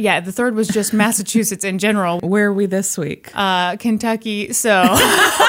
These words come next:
Speaker 2: So
Speaker 1: turns
Speaker 2: what you're
Speaker 1: out
Speaker 2: saying is you lied to us.
Speaker 1: Yeah, turns out I do not have the stamina to do just a spree all in one city.
Speaker 2: Excellent.
Speaker 1: I got distracted
Speaker 2: Okay.
Speaker 1: by nudity.
Speaker 2: By nudity. <laughs>
Speaker 1: Yeah.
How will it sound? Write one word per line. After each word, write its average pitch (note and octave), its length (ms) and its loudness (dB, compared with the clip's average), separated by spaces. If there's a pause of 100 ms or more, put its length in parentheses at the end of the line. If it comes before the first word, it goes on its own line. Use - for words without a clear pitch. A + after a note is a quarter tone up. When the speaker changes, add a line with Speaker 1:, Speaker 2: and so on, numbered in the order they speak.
(2250)
Speaker 2:
So - 120 2
Speaker 1:
turns F#4 100 4
Speaker 2:
what D#4 100 6
you're F4 80 6
Speaker 1:
out D#4+ 80 4
Speaker 2:
saying D#4 220 4
is B3+ 100 4
you A3 80 2
lied D#3 320 4
to F#3+ 120 2
us. F#3 280 2
Speaker 1:
Yeah, A#3+ 160 4
turns A#3+ 220 0
out B3+ 120 2
I A3+ 80 2
do A3 100 -2
not A3+ 180 0
have A3+ 140 -4
the G3+ 60 -8
stamina F#3 640 -2
to G3+ 140 -8
do F3+ 440 -4 (140)
just G#3 220 -6
a G3 60 -4
spree G3 640 -4
all F#3 260 -2
in F#3+ 140 -4
one F3 180 -6
city. F#3 260 0
Speaker 2:
Excellent. D3 420 -2
Speaker 1:
I G3 80 0
got G#3+ 220 0
distracted D#3+ 760 -8 (200)
Speaker 2:
Okay. F#3 400 -6 (520)
Speaker 1:
by F3 460 -6 (380)
nudity. E3+ 640 -10
Speaker 2:
By A3 200 2
nudity. F#3 440 0 (120)
<laughs> - 120 -4
Speaker 1:
Yeah. - 180 0